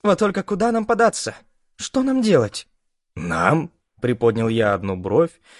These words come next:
внимательно смотря на её лицо. Она говорила не про меня, а про ещё кого-то. «Кто ещё с тобой?»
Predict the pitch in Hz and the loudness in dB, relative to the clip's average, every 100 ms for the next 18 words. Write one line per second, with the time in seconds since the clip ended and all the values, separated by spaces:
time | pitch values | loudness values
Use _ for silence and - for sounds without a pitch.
0 | - 107 139 131 175 208 196 180 156 139 | -12 -2 2 2 0 -2 -4 -4 -4 -4
1 | - 117 123 110 101 101 107 - - - | 0 2 2 -2 -2 -2 -2 -2 -4 -4
2 | - _ _ _ 120 190 233 233 233 220 | -12 _ _ _ -4 -2 0 0 2 0
3 | 208 214 196 190 180 190 214 147 - - | 0 -2 -4 -2 -2 2 2 0 -4 -20
4 | - - - - - 233 226 - 226 196 | -12 -4 -2 0 0 0 -2 -4 0 0
5 | - 120 117 98 107 104 - _ _ _ | 2 2 2 0 -4 -14 -18 _ _ _
6 | _ _ - - 160 127 - 143 123 - | _ _ -8 2 4 4 0 0 0 0
7 | 87 82 78 - | -6 -6 -10 -14